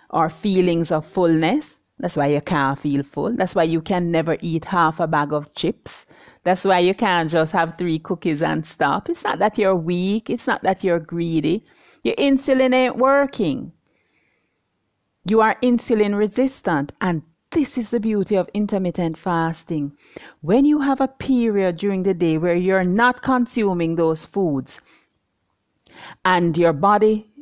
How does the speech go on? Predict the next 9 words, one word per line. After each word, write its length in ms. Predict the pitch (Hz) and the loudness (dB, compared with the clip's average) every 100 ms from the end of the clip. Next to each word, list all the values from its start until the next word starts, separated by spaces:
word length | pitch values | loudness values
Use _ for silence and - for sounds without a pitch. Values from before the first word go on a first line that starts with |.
| - - | -20 -2
therefore, 480 | 185 190 185 180 | 0 0 0 -2
does 240 | 170 196 202 | 0 -2 0
not 140 | 202 | -2
have 180 | 220 220 | -2 -2
to 80 | 240 | -2
respond 680 | 233 - - 240 220 175 165 | -2 -4 -4 -2 -2 -2 0
by 180 | 180 175 | 0 0
secreting 600 | - - 196 180 170 - | -6 -4 -4 -2 -4 -4
insulin, 640 | 185 175 - 170 151 143 | -4 -4 -4 -2 0 -2